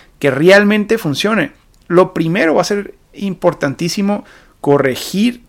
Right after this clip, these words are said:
todas las inconsistencias o incongruencias regulatorias, eh, que tenemos actualmente, eh, en las normas locales y en los requisitos que diferentes dependencias, eh, le, le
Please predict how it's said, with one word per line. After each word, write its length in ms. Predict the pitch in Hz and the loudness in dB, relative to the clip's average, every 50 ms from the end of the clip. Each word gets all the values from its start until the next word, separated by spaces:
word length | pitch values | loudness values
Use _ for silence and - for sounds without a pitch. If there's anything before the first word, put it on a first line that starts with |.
| _ _ _ | _ _ _
todas 360 | - 185 190 202 208 208 214 | 0 2 4 4 4 4 4
las 300 | 208 196 175 - - - | 4 2 2 2 0 -4
inconsistencias 1120 | 175 170 165 147 - 160 156 147 143 - 131 - - - 175 190 196 180 - 190 185 180 185 | -6 -6 -6 -4 -4 -2 -2 -2 -4 -4 -6 -6 -4 -4 -2 -2 -4 -4 -2 -2 -2 -2 -2
o 120 | 165 156 | -2 -4
incongruencias 920 | 151 143 127 - 139 135 135 135 139 156 180 190 190 180 - 180 180 170 165 | -4 -4 -4 -2 -2 -2 -2 0 0 0 0 0 -2 -2 -2 -2 -2 -2 -2
regulatorias, 760 | 180 156 135 135 123 - - 170 185 175 160 - - - - _ - - - _ _ _ | -2 0 0 0 0 0 0 0 2 2 0 -2 -6 -10 -16 _ -20 -20 -20 _ _ _
eh, 140 | - - - - - | -20 -20 -20 -8 -2
que 160 | 156 151 143 | 0 0 0
tenemos 580 | 139 - - - 156 143 139 151 160 151 - - - | 0 -4 -8 -4 -2 -2 -2 -2 -4 -6 -6 -6 -4
actualmente, 840 | 147 131 - - 147 139 147 156 160 160 151 - 165 165 - - - - - _ _ | -6 -6 -2 0 0 0 0 0 -2 -4 -4 -4 -4 -4 -4 -6 -10 -20 -20 _ _
eh, 500 | - - 127 127 127 123 123 127 131 131 - | -14 -10 -8 -6 -6 -4 -4 -6 -6 -6 -6
en 120 | 135 131 | -6 -4
las 160 | 131 135 127 | -4 -4 -4
normas 580 | 127 135 143 151 160 165 165 170 170 170 156 151 | -4 -2 0 2 2 2 2 0 0 -2 0 0
locales 600 | 160 156 - 160 156 151 151 151 151 151 - - - | -2 0 2 2 2 4 4 2 0 -2 -4 -8 -8
y 180 | 151 139 139 | -4 -2 -2
en 240 | 135 131 127 127 131 | -2 -2 -4 -4 -2
los 140 | 135 135 135 | 0 0 0
requisitos 880 | 143 147 139 - 139 123 - - 180 180 - - 185 185 185 165 - - - - _ _ _ _ _ | 0 -2 -4 -4 -6 -6 -4 -4 -4 -4 -4 -2 0 0 0 0 -4 -8 -20 -20 _ _ _ _ _
que 200 | - 135 127 127 | -6 -4 -2 -2
diferentes 420 | 131 120 - 135 139 139 139 160 151 | -4 -4 -2 -2 -2 -2 -2 0 0
dependencias, 640 | 160 - - 131 127 131 135 127 156 147 151 175 - - - - _ _ _ | 0 0 0 -2 -4 -4 -4 -4 -4 -6 -6 -8 -14 -18 -20 -20 _ _ _
eh, 480 | - 123 120 123 123 117 - - - - - | -10 -8 -8 -6 -8 -8 -10 -12 -14 -16 -14
le, 380 | - - 127 120 120 113 - - | -10 -6 -4 -4 -4 -6 -6 -8
le 560 | 123 123 120 117 120 120 120 120 117 117 - | -6 -6 -4 -4 -4 -4 -4 -4 -6 -6 -10